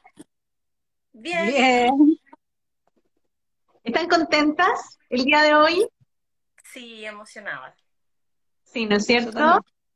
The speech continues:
Speaker 3: Yo estoy, yo
Speaker 1: Como
Speaker 3: estoy
Speaker 1: una
Speaker 3: muy, muy feliz.
Speaker 1: Como una celebración igual, lo siento.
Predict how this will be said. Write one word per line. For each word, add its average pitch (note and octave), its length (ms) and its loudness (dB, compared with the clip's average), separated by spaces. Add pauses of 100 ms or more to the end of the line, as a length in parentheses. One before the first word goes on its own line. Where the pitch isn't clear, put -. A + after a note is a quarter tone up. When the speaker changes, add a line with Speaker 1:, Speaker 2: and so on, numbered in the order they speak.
(400)
Speaker 3:
Yo C#4 120 0
estoy, D#4 280 0
yo D4+ 120 2
Speaker 1:
Como - 140 0
Speaker 3:
estoy D#4+ 200 0
Speaker 1:
una - 20 0
Speaker 3:
muy, C#4+ 180 -2 (560)
muy D4 240 2
feliz. A#3+ 360 0 (840)
Speaker 1:
Como A3 140 -18
una A3+ 140 -10
celebración G#3 760 -14 (100)
igual, E3+ 240 -20 (480)
lo G3 120 -20
siento. D3+ 320 -18